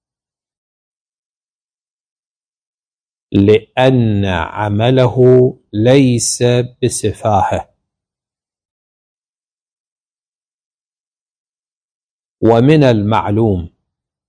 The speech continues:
إن من يتبع الشهرة الفتوائية للعلماء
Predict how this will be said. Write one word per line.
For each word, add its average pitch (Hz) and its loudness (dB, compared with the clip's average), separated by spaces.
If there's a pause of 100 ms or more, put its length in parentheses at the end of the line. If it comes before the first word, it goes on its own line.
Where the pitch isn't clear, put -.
(1120)
إن 110 2
من 104 0
يتبع 117 -2 (520)
الشهرة 107 -2
الفتوائية 101 -2
للعلماء 113 0